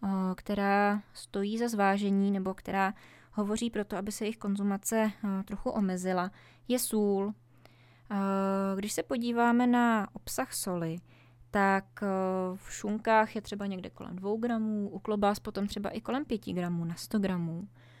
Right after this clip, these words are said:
A denní doporučená dávka soli je pět až šest gramů maximálně. Eh, v České republice jsme na tom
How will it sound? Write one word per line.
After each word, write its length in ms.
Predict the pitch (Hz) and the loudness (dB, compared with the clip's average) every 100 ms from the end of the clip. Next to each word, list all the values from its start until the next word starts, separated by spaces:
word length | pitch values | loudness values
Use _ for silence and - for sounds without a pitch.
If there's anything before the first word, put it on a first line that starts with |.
| - - - | -20 -20 -6
A 340 | 190 190 190 185 | 0 2 2 0
denní 340 | 180 202 233 269 | -2 -2 0 0
doporučená 580 | 262 254 247 247 247 | -2 -2 -2 0 2
dávka 360 | 240 220 - 262 | 4 2 0 -2
soli 440 | - 202 180 160 175 - - - - - 247 | 0 0 0 -2 -6 -16 -20 -20 -20 -14 -4
je 380 | 208 202 208 208 208 | 0 2 4 2 -2
pět 220 | - 208 - | -2 -2 0
až 100 | 220 | 0
šest 280 | - 240 | 0 0
gramů 400 | 208 190 202 175 175 - - - - - - | 0 0 2 0 -6 -14 -20 -20 -20 -20 -10
maximálně. 800 | 202 - - 185 175 170 170 170 - - - - - - - - - | -8 -6 -2 0 0 -2 -4 -6 -12 -20 -20 -20 -20 -20 -20 -14 -6
Eh, 220 | 185 180 | -4 -4
v 80 | 185 | -2
České 360 | - 269 302 | -2 0 2
republice 720 | 285 - 214 208 202 - 202 196 | 2 0 -2 -2 -2 -2 0 0
jsme 220 | 202 214 | -2 -2
na 120 | 208 | -2
tom 260 | 202 226 220 | -2 0 0